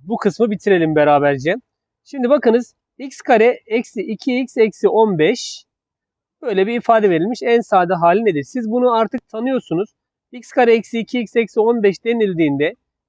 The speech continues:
x'e x, eksi beşe artı üç diye çarpanlarına ayırdığımız zaman,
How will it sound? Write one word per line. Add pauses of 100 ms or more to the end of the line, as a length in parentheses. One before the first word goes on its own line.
x'e (100)
x, (400)
eksi
beşe (180)
artı
üç
diye
çarpanlarına
ayırdığımız
zaman,